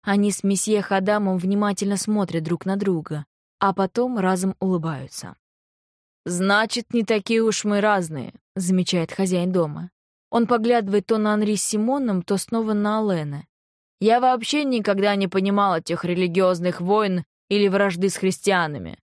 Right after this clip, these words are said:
Если я чему-то и научился, пока Роза жила у нас, так это пониманию, что все мы говорим с одним Богом. Не религия разделяет людей. Нас соединяет добро и разделяет зло здесь,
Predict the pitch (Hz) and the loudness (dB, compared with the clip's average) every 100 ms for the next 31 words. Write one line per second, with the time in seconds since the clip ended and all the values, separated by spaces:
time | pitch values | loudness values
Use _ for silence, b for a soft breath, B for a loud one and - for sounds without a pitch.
0 | _ _ 185 220 220 208 196 - 208 220 | _ _ 0 2 2 2 0 0 0 2
1 | 190 190 185 185 - 254 262 170 170 170 | 2 2 2 0 0 -2 -2 -4 -4 -4
2 | 165 185 185 180 170 170 185 165 151 143 | 2 2 4 2 -2 0 2 2 0 -4
3 | 95 - _ _ _ - 233 - 269 - | -10 -14 _ _ _ 0 0 4 2 2
4 | 233 233 226 214 220 233 233 196 185 - | 0 2 0 2 2 2 0 0 -2 0
5 | 220 196 - 226 240 214 180 185 190 190 | -2 0 0 2 2 0 0 2 2 2
6 | 214 196 - 196 190 202 196 202 196 165 | -2 -4 -2 0 2 0 2 2 0 -2
7 | 156 - _ _ _ - 233 254 262 254 | -10 -14 _ _ _ -4 0 2 4 2
8 | 247 220 165 170 175 170 185 180 165 165 | 2 0 0 2 2 0 0 2 0 0
9 | 185 165 175 170 180 _ _ _ _ 185 | -4 -2 -2 -2 -6 _ _ _ _ -2
10 | 196 220 226 - 220 208 180 196 202 208 | 2 2 0 0 0 0 0 0 2 0
11 | 202 180 190 180 180 185 156 - _ - | 0 0 0 0 0 0 0 -8 _ 0
12 | 226 214 202 185 208 214 202 190 165 185 | 2 4 2 0 2 4 4 2 0 0
13 | 185 170 156 151 170 160 - - | 2 2 0 -2 0 0 -4 -12